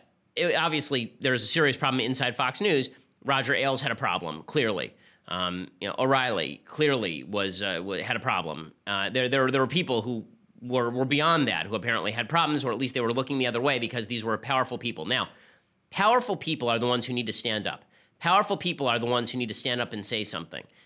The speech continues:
So today, Megyn Kelly, uh, came out, and again, I wanna show you that the partisanship here is so incredible with regard to Megyn Kelly in particular. And I'll, I'll say I'm friendly with Megyn,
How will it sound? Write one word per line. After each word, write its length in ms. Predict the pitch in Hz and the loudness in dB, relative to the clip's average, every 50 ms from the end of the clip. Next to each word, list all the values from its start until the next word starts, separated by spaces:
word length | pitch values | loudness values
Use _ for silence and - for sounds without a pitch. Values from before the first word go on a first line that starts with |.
| _ - | _ -4
So 380 | - - 156 143 143 - - - - | 0 2 4 4 2 0 -2 -6 -4
today, 580 | - 185 170 175 180 170 131 113 113 120 - - | 0 2 4 4 4 4 2 2 0 0 -2 -2
Megyn 360 | 120 135 151 151 147 156 143 - | 0 0 2 2 2 2 0 2
Kelly, 420 | 156 143 123 113 107 107 104 - - - _ _ - | 2 0 2 2 0 0 -2 -8 -20 -20 _ _ -6
uh, 160 | - 104 107 85 | -4 -4 -2 -2
came 220 | - 151 147 143 131 | -2 0 0 2 2
out, 260 | 113 107 104 104 - - _ - | 2 2 0 -2 -4 -10 _ -4
and 220 | 123 131 135 143 | -2 0 0 0
again, 300 | - 151 139 147 135 123 | 0 0 0 0 0 0
I 80 | 120 131 | 0 2
wanna 160 | 139 147 147 | 2 2 2
show 120 | - - 147 | 2 2 2
you 100 | 147 131 | 2 0
that 120 | 120 127 | 0 -4
the 100 | 117 131 | -4 -4
partisanship 500 | 123 156 180 180 175 - 143 123 - 110 | -2 0 0 0 2 0 0 -2 -4 -4
here 100 | - 120 | -2 -2
is 100 | 107 104 | 0 0
so 140 | - 139 131 | 0 0 0
incredible 480 | 123 110 - 107 98 98 82 73 80 - _ _ - | -2 -2 -2 -4 -4 -4 -4 -8 -12 -12 _ _ -8
with 160 | - 113 110 | -8 -6 -6
regard 220 | 135 120 135 131 123 | -2 0 0 2 2
to 60 | 135 | 2
Megyn 260 | 147 156 139 123 113 | 2 2 0 -2 -2
Kelly 220 | 123 123 117 107 | -2 -2 0 0
in 60 | 104 92 | -2 -4
particular. 460 | - - - 117 - 107 87 82 98 | -4 -6 -6 -4 -4 -2 -2 0 0
And 100 | 120 127 | 0 2
I'll, 460 | 95 151 135 120 156 160 147 110 - | 2 2 4 4 4 4 2 0 -2
I'll 120 | - 135 135 | -2 0 2
say 160 | 120 175 143 | 2 2 2
I'm 120 | 104 107 | 0 -2
friendly 240 | 110 151 139 127 120 | -2 -2 0 0 0
with 120 | 98 90 - | -2 -2 -4
Megyn, 260 | 90 80 76 60 | -4 -6 -6 -8